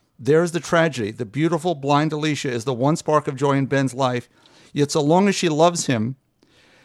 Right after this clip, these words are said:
as long as he loves her, his mind will reject all cure. So long as there is Alicia, he will always be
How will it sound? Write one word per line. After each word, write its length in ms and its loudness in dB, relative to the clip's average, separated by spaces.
as 60 -2
long 180 6
as 100 2
he 60 2
loves 300 4
her, 300 0
his 160 -6
mind 260 4
will 120 2
reject 440 0
all 180 0
cure. 420 -2
So 180 -2
long 280 2
as 120 -2
there 160 0
is 80 -2
Alicia, 500 0
he 140 -6
will 120 -2
always 320 0
be 440 -2